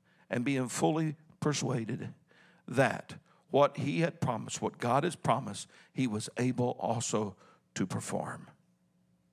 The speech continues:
Fully persuaded. "And therefore it was imputed unto him for righteousness."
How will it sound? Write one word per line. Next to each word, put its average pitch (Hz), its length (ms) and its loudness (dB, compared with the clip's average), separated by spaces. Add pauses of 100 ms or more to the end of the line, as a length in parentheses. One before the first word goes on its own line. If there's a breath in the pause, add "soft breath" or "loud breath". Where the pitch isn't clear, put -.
(640)
Fully 120 480 2 (120)
persuaded. - 440 -8 (2500 soft breath)
"And 147 160 0
therefore 190 500 8
it 170 220 2
was 143 140 -2
imputed 151 420 0
unto 156 140 -4
him 143 160 -2
for 143 120 0
righteousness." - 1040 -2